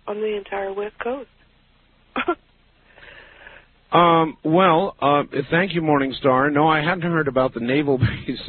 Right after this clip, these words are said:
Speaker 2: uh, the Chinese naval base in San Diego. That's a new one. But,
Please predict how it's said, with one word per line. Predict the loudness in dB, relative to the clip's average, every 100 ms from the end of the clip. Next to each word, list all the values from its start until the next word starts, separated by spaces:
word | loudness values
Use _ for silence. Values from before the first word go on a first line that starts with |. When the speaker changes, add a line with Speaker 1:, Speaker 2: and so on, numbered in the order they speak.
| -16 -18 -20 -20 -20 _
Speaker 2:
uh, | 2 4 4 2
the | -2 -4
Chinese | -2 -2 -2 -4 -6
naval | -4 -2 -2
base | -2 -2 -2 -6
in | -8 -8 -6
San | -4 -4
Diego. | -2 -2 -2 -4 -4 -4
That's | -6 -8
a | -10
new | -8
one. | -8 -10 _ _ _ _ _ _
But, | 0 2